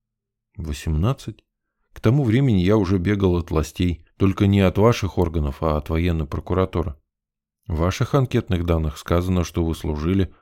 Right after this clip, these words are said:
и причем во внутренних войсках, сказал Болотов, заглядывая в папку. Правильно. Вот туда я уже пошел, чтобы от ваших спрятаться.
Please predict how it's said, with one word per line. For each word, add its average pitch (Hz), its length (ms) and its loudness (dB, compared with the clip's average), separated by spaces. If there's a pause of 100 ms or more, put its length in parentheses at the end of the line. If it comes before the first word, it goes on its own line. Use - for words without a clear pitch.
(140)
и - 60 -10
причем 87 420 -2
во 78 120 -2
внутренних 80 560 -4
войсках, 76 560 -6 (260)
сказал 76 380 -4
Болотов, 85 460 -6
заглядывая 76 500 -6
в - 80 -14
папку. - 400 -14 (520)
Правильно. 80 500 -2 (680)
Вот 95 240 0
туда 92 300 2
я 107 200 6
уже 80 180 0
пошел, 98 520 -2
чтобы 101 360 0
от 104 120 -2
ваших 76 360 -2
спрятаться. - 600 -10